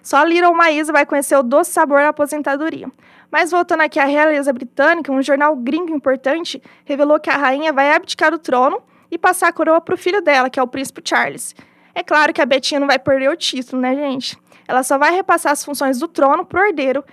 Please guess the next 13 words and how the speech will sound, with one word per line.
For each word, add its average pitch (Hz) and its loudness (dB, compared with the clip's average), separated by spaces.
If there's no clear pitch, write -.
que 320 -8
vai 285 2
virar 277 2
rei 285 0
regente. 330 -4
A - -4
decisão 349 0
veio 294 2
porque 277 -6
a 277 2
rainha 285 -2
se - -10
sentiu 302 -4